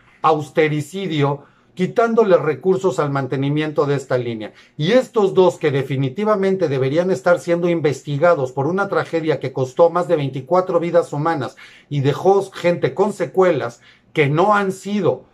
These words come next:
todavía, por lo menos, caray, no han sido indemnizados como debería ser en toda lógica en un país democrático y del nivel y el tamaño de México.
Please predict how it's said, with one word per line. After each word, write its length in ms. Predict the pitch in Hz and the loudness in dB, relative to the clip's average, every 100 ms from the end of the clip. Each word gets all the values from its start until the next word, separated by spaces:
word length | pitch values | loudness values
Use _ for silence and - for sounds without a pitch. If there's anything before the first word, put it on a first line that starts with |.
| _ _ _ | _ _ _
todavía, 640 | 156 139 135 160 175 147 - _ _ _ _ _ _ _ - | -2 0 -2 0 0 0 -6 _ _ _ _ _ _ _ -4
por 180 | 147 143 | -2 0
lo 100 | 147 | 0
menos, 540 | 220 240 170 - - _ | 0 -2 -2 -6 -12 _
caray, 380 | - 135 170 156 | -2 0 2 0
no 180 | 143 170 | 0 0
han 120 | 185 | 0
sido 260 | 180 190 185 | -2 -2 -2
indemnizados 800 | 151 135 123 131 190 190 165 - | 0 -2 -2 -4 -2 0 0 -2
como 260 | 156 139 131 | 0 0 0
debería 500 | 131 139 147 185 170 | 0 0 0 0 0
ser 260 | - 165 | 2 0
en 160 | 147 127 | 0 -2
toda 240 | 151 147 | -2 0
lógica 440 | 135 151 - 147 135 | 0 0 -2 -4 -4
en 120 | 131 | -2
un 100 | 151 | -4
país 340 | 143 135 151 | -4 -4 -2
democrático 880 | 143 131 123 120 156 156 - 131 131 | -2 -2 -2 -2 -2 -2 -4 -8 -6
y 40 | 123 | -4
del 180 | 123 | -2
nivel 340 | 127 127 165 170 | -2 2 2 2
y 40 | |
el 100 | 143 | -2
tamaño 380 | 123 127 131 135 | -4 -4 -4 -4
de 80 | 160 | -4
México. 560 | 196 185 147 160 170 | -6 -8 -2 -2 -2